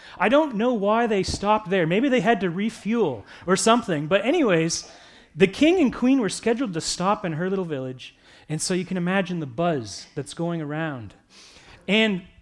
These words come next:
what further excited her was word got out, maybe at her school, that they were gonna be asking,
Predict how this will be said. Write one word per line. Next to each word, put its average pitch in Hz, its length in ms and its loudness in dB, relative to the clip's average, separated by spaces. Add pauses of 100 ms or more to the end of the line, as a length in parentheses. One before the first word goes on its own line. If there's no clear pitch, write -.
(440)
what 185 140 -6
further 269 340 2
excited 185 420 0
her 165 160 -4
was 156 520 -6 (280)
word 196 240 0
got 180 200 2
out, 180 240 2
maybe 180 260 -2
at 165 80 -2
her 160 80 -4
school, 180 480 -6
that 139 260 -4 (280)
they 165 80 -6
were 165 80 -4
gonna 202 180 -2
be 208 160 -6
asking, 170 640 -6